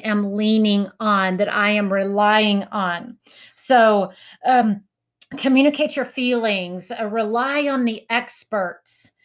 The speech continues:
And here's another when it comes to accurate, open communication,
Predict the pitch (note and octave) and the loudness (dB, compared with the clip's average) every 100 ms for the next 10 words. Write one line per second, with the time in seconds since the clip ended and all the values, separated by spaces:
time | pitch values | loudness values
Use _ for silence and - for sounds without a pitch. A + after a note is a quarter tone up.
0 | - A#3 A#3+ A#3+ C4+ D4+ D4 C4 B3 A#3 | -20 -6 0 0 0 -2 0 2 2 0
1 | A3 G3+ - A#3 G#3 - G#3 G#3 A3+ G3+ | -2 -4 -4 -6 -6 -6 -4 -4 -4 -6
2 | G3+ G#3 G#3+ G#3 - G#3 G3+ - G#3 G3+ | -4 -6 -4 -8 -6 -6 -6 -4 -6 -4
3 | A3 F#3+ | -4 -4